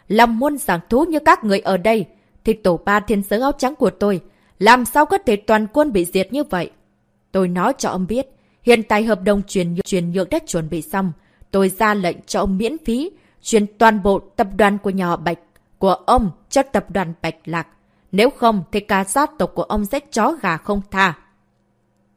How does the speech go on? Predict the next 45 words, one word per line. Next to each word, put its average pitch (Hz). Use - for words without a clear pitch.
Trong 190
lời 165
nói 170
của 202
Bạch 170
Trần 151
có -
vô 202
số 180
sát -
ý, 190
dứt 311
lời 160
tất -
cả 175
người 160
nhà 151
họ 147
Bạch, 156
do 208
ông 214
cụ -
nhà 151
họ 151
Bạch 160
đứng 190
đầu, 165
đều 220
lập 214
tức 294
choáng 208
váng, 180
người 202
như 262
rơi 262
vào 151
hầm 156
băng. 180
Xong 185
rồi, 151
tất -
cả 220
điều 190
này 180
hóa 233